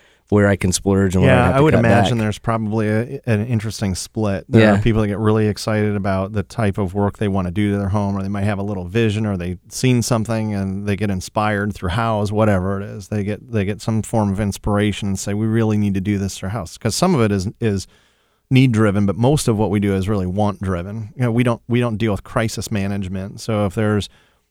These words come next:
Speaker 2: um, in our case, now I don't know how much you get into if someone has a, you know, but that's insurance related, so that's not, not really the same thing. But everything people want in their home that we're doing is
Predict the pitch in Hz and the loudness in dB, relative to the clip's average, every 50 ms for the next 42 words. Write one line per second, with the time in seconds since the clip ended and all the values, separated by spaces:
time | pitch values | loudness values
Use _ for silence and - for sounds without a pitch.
0 | _ _ _ - 123 110 98 101 107 - 127 120 110 104 98 101 - 107 92 90 | _ _ _ -2 0 0 2 0 0 2 2 4 4 4 2 2 -2 -4 -6 -6
1 | - - - 123 113 101 101 104 107 104 104 101 98 110 104 101 95 - 113 104 | -8 -10 -6 -4 -2 0 0 0 0 0 0 0 0 0 0 -2 -2 -2 -2 0
2 | 98 104 95 98 101 95 - 107 95 95 95 - - 104 101 98 95 107 98 98 | 0 0 0 0 -2 -2 0 -2 -2 -2 -4 -4 -4 -4 -4 -2 -2 -2 -4 -4
3 | 95 104 95 95 95 92 95 107 - - 123 120 107 101 95 101 104 98 - - | -4 -4 -6 -6 -6 -8 -10 -12 -10 -10 -8 -6 -6 -6 -6 -6 -8 -8 -6 -6
4 | 107 95 - - 113 110 104 98 95 - 95 92 87 92 92 92 95 95 - - | -4 -4 -4 -2 -2 0 0 0 -2 -4 -4 -6 -6 -8 -8 -10 -12 -12 -8 -8
5 | 98 95 95 - - 113 101 90 - 123 117 107 95 85 104 101 98 92 92 95 | -6 -6 -6 -6 -4 -4 -4 -4 -4 -4 -4 -4 -4 -2 -4 -4 -2 -4 -4 -6
6 | - - 110 101 95 95 - 123 117 107 101 - - _ _ _ _ _ _ _ | -6 -6 -6 -6 -6 -4 -2 -2 -2 -2 -4 -6 -8 _ _ _ _ _ _ _
7 | _ _ _ _ _ _ - 113 - - _ _ _ _ _ _ _ _ - 170 | _ _ _ _ _ _ -2 -2 -2 -2 _ _ _ _ _ _ _ _ 0 2
8 | 139 151 127 127 131 120 120 - _ _ _ _ _ _ _ - 135 120 - 107 | 2 2 2 2 0 -2 -4 -6 _ _ _ _ _ _ _ -2 0 0 0 -2
9 | 104 113 113 110 107 107 101 95 87 104 107 104 101 92 87 104 110 107 98 104 | 0 0 0 0 0 -2 -2 -2 -2 -2 -2 -2 -2 -2 0 0 0 2 2 0
10 | 98 98 95 95 95 95 95 90 85 - | 0 0 0 0 -2 -2 -2 -4 -6 -8